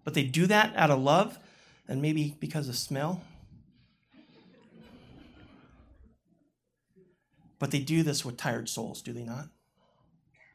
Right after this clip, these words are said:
But with joy in their heart. God's kingdom,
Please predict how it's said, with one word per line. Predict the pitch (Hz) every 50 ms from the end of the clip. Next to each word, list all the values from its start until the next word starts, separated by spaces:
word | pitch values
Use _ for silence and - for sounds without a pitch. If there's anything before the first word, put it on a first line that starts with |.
| _ _ _ _ _ _ _ _ _ _ _ _ _ _ _ _ _ - _ _ _ - - -
But | 151 135
with | 139 139 -
joy | - 135 131 139 139
in | 131
their | 123 120
heart. | 110 - - - - - _ _ _ _ _ _ _ _ _ _ _ _ _ _ _ _ _ _ _ _ _ _ _ _ _ _ _ _ _ _ _ _ _ _ _ _ _ _ -
God's | - 131 139 143 143 - -
kingdom, | - - 165 135 131 117 113 110 107 -